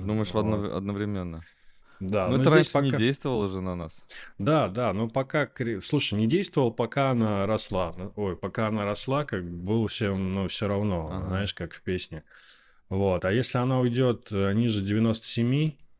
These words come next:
Speaker 2: рисовали мы варианты с ростом еще на сто пятьдесят, но оговаривались, что это будет очень сложно сделать.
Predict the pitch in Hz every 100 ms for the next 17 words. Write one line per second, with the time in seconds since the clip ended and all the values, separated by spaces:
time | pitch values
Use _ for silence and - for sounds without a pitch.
0 | - 110 123 143 180 127 110 107 120 131
1 | 110 101 - 123 170 - 110 107 - 101
2 | 95 - 95 - 95 101 139 160 120 107
3 | 104 104 104 131 135 110 98 87 - 101
4 | 95 98 101 98 98 98 104 95 101 -
5 | - 117 98 87 82 101 135 120